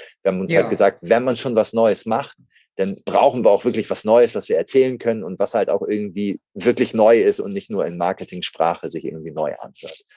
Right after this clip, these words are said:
Speaker 1: Und wie es der
Speaker 2: Sehr
Speaker 1: Zufall dann
Speaker 2: gut.
Speaker 1: so wollte,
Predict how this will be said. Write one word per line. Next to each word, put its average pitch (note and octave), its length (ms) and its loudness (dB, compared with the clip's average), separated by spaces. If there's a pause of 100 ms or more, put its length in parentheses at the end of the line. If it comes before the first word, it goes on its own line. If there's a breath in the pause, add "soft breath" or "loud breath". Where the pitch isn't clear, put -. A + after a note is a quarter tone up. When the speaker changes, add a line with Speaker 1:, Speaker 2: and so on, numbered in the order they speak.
(360 loud breath)
Speaker 1:
Und A2 360 2
wie C#3 80 4
es E3 80 2
der - 100 6
Speaker 2:
Sehr G3 80 4
Speaker 1:
Zufall F3+ 180 4
dann B2 120 4
Speaker 2:
gut. A2 40 0
Speaker 1:
so G#2+ 180 2
wollte, C#3+ 600 4